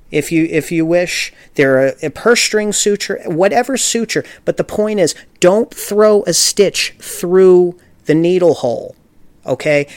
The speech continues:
That's not gonna work. That's going to fail. The next thing you need to know is you have to get a bite into the roof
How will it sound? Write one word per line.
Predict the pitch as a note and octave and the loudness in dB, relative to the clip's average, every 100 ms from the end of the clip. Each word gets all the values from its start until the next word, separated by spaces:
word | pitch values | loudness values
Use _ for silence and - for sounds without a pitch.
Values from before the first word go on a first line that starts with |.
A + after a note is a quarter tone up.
| - | -2
That's | D3 C3+ D#3+ | 0 0 0
not | E3 F#3+ | 0 -2
gonna | - G3 | -2 -2
work. | F3+ E3+ D3+ - | 0 0 0 -2
That's | D3 C#3+ | -4 -4
going | - D#3 D#3+ | -4 -2 -2
to | D#3+ | -4
fail. | - F#3 D3 A2+ - - | -2 0 0 -2 -12 -12
The | - | -2
next | D3 F#3 B3+ - - | 0 0 -4 -4 -4
thing | E3+ D#3+ | -2 0
you | D3 | 0
need | D3 C#3+ | 0 0
to | C3+ | 0
know | C#3 C3+ C3+ | 0 0 -4
is | C3+ C3 | -6 -8
you | |
have | C#3 - E3+ F3+ F3+ | -8 -6 -4 -6 -4
to | - | -6
get | F3 - D#3 D3+ | -6 -4 -4 -4
a | F3 | -8
bite | B2 - D#3 D3 C3 - | -10 -4 -2 -2 -4 -8
into | C#3 C3+ C#3 - B2+ - | -6 -4 -4 -6 -8 -10
the | - | -6
roof | B2+ B2+ E3 D3+ - - | -4 4 4 4 0 -10